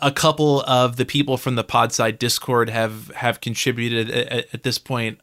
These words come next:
Um, there's, there's one gentleman, um, Colin Broadmoor, uh, who has contributed two, two articles now, um, just really far out there, interesting analysis pieces.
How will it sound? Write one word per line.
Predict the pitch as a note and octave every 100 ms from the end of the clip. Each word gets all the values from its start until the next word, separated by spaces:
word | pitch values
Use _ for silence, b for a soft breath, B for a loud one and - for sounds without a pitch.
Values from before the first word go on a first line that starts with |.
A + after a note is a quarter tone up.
| B2
Um, | A2+ A2 G#2+ G#2 b b b b -
there's, | C3+ C3 -
there's | - C3+ C3 A#2 - - -
one | C3+ C#3 D#3+ D3+
gentleman, | C#3 D3 C#3 C3+ B2+ A#2+ A#2 G#2+ -
um, | B2 A2+ A2 G#2+ G#2 G2+ - -
Colin | - C3+ B2+ A2
Broadmoor, | A#2+ A#2 A#2+ A#2 A2+ A2 A2 - _ _ _ B2
uh, | A2+
who | A2 A#2+
has | A2
contributed | A#2+ G#2+ B2+ A#2+ A2 -
two, | - B2+ C3
two | - D#3 A#2+
articles | B2 B2 B2+ G#2+
now, | A#2+ A2 A2 G#2+ - _ _ _ -
um, | A2+ G#2+ G#2 G#2 -
just | F#3+ D3 C#3
really | C#3 F#3 F3+ C#3+ B2
far | - - C#3 C3 A#2+
out | A#2 A#2+ -
there, | A#2+ G#2+ A2+
interesting | C#3 A#2+ A#2+ - A#2+ A2
analysis | G#2+ G#2 G#2 A2 G#2+ G#2+ -
pieces. | - A2 A2+ G2+ G2